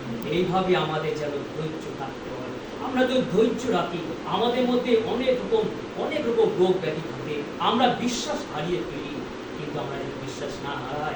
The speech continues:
সেই দেখো, সে আটত্রিশ বছর ধরে সে বিশ্বাসী, সে ধৈর্য সহকারে সে অপেক্ষা করছে। আর কে তাকে প্রথমে নামিয়ে দেবে? কারণ তার কোনো ক্ষমতা ছিল না।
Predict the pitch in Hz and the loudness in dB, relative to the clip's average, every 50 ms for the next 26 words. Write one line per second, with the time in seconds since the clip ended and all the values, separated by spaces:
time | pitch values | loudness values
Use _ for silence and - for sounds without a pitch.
0 | - - - - - - - - 185 190 180 175 196 202 214 233 214 - 185 - | -6 -8 -8 -10 -10 -8 -4 2 2 4 6 8 6 8 8 6 4 4 4 4
1 | 233 233 233 - - 254 214 - 220 233 233 - 226 220 - - 196 214 240 254 | 4 4 2 2 0 0 2 2 2 2 2 4 4 4 4 4 6 8 8 8
2 | - - - - - 214 190 180 165 - 240 254 - - 277 - - - 202 226 | 6 4 -2 -2 2 4 4 4 4 4 2 0 2 4 4 4 4 2 0 0
3 | 247 - - - - 220 - - - 185 233 254 - - 262 240 214 - 220 202 | 0 0 -2 -2 4 6 6 6 8 8 8 10 8 8 4 2 2 4 4 4
4 | 196 202 208 240 254 247 - - - - - 190 185 170 170 170 175 180 180 - | 4 6 6 6 6 4 2 0 -4 -2 2 4 4 6 6 4 2 2 2 2
5 | - 170 160 151 - - 160 160 - - - - - 165 160 - - - - - | 2 0 0 0 0 -2 -2 -2 -2 -4 -6 -6 -4 -4 -2 -2 -4 -4 -6 -6
6 | - 160 190 - - - - - - 214 240 233 - - - - 196 175 - 165 | -4 0 0 0 0 -2 -4 4 8 10 10 10 10 8 6 4 2 0 0 0
7 | 160 - 175 165 156 151 143 143 143 147 151 147 147 147 143 143 - - - - | 0 0 0 0 0 0 -2 -2 -2 -2 -4 -2 -2 -2 -2 -4 -4 -6 -4 0
8 | 285 285 285 294 285 285 - 302 294 285 277 - - 247 277 285 285 285 285 285 | 2 2 4 4 2 2 2 0 -2 -2 -2 0 0 0 2 2 2 2 0 0
9 | - - - 269 277 277 277 269 - 214 - - - | 0 -2 -2 -2 -2 -2 -2 -2 -2 -4 -4 -6 -8